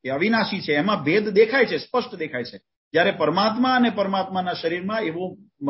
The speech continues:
ભેદ નથી જણાતો, પણ છતાંય ભેદ છે. અહીંયા મહારાજ એ કહે છે, અક્ષર અને પરબ્રહ્મ પુરુષોત્તમ નારાયણની અંદર ભેદ નથી જણાતો, કારણ કે જેમ પરબ્રહ્મ પુરુષોત્તમ નારાયણ અવિનાશી છે, નિર્વિકાર છે,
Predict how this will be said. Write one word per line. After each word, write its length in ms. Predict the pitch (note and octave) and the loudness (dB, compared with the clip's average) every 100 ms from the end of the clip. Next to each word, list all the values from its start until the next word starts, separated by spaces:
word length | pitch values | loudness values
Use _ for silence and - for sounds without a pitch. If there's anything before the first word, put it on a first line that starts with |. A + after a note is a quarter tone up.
| C#3 | 0
ભેદ 260 | A#2+ E3+ F#3+ | 2 0 0
નથી 320 | D3 D4 A#3 | 0 2 2
જણાતો, 640 | G3+ F3+ D#3 D3+ F#3+ A3 - - | 2 2 2 0 -2 -2 -8 -8
પણ 160 | F3 C#3+ | -6 -2
છતાંય 260 | D3+ F#3 F#3+ | -2 0 0
ભેદ 420 | D3 C#3+ F#3 E3+ | 2 2 2 0
છે. 480 | - F3 G3+ C#3+ - _ _ _ _ _ _ - | -4 0 2 2 -6 _ _ _ _ _ _ -4
અહીંયા 200 | C#3+ E3+ | -2 0
મહારાજ 320 | D#3+ F3+ F3 | 0 2 2
એ 100 | F3+ | -2
કહે 180 | F#3 F#3+ | -4 -4
છે, 200 | G3+ A3+ | -2 -2
અક્ષર 480 | D3+ C#3+ - A#3 B3 | -2 -8 -2 2 2
અને 160 | A3+ | 2
પરબ્રહ્મ 520 | A3 G3 F#3+ F3 F#3 F3+ | 0 0 0 0 -4 -4
પુરુષોત્તમ 540 | E3+ D#3 E3+ E3+ E3+ | -8 -8 -6 -4 -4
નારાયણની 420 | D3 D3+ E3 F3 F3+ | -2 0 0 -2 -6
અંદર 320 | F#3 A3 A#3+ | 0 2 2
ભેદ 380 | C#3 D3+ G3 G3 | 0 -2 0 -2
નથી 300 | F3+ F3 A#3 | -4 -4 -2
જણાતો, 380 | B3+ A#3+ G3+ | 0 0 -2
કારણ 200 | F#3 G3 | -6 -8
કે 160 | G3 G3 | -4 -4
જેમ 360 | F3+ G3 G3+ - | 0 -2 -2 -2
પરબ્રહ્મ 500 | F#3 G#3+ A3+ A3 A3 | 0 2 0 0 -2
પુરુષોત્તમ 520 | F#3 - F#3 F#3+ F3 | -4 -8 -8 -6 -6
નારાયણ 260 | E3+ E3+ | -2 0
અવિનાશી 540 | D3+ D3+ D3 C#3 - B2 | 0 0 -2 -4 -6 -8
છે, 280 | B2+ C3 B2 | -6 -4 0
નિર્વિકાર 640 | D#3+ F#3+ G3+ G3 E3+ D3+ | 2 0 0 0 2 0
છે, 360 | - C#3+ C#3 | 0 0 0